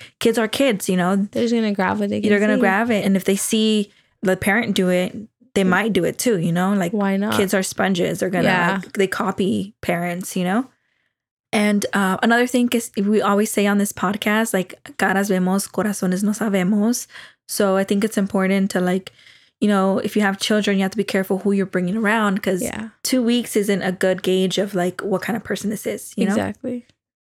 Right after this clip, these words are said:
Speaker 2: And, like, not only did she end up bringing Fabian to the apartment, but later on, una prima de Fabian, quien se llama Jessica Kelly,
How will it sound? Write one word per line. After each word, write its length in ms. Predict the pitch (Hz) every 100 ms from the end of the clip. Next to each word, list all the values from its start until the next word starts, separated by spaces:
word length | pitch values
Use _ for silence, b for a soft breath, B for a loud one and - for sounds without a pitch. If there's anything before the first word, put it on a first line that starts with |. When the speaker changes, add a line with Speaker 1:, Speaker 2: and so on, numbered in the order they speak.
| _
Speaker 2:
And, 120 | 277 277
like, 160 | 277
not 300 | 247 269 339
only 420 | - 226 220 240 254
did 200 | 240 214
she 120 | 214
end 140 | 202
up 100 | 214
bringing 260 | 202 202 208
Fabian 440 | 202 196 180 196
to 180 | 196 202
the 180 | 196 196
apartment, 580 | 185 180 180 208 233 233
but 140 | 226
later 360 | 208 233 339 - -
on, 520 | 190 185 185 226 269 - -
una 240 | 220 233
prima 320 | 240 226 220 220
de 100 | 214
Fabian, 600 | 208 190 190 175 180 202
quien 200 | 202 190
se 120 | 196
llama 300 | 185 190 190
Jessica 440 | - 185 214 208
Kelly, 540 | - - 214 208 190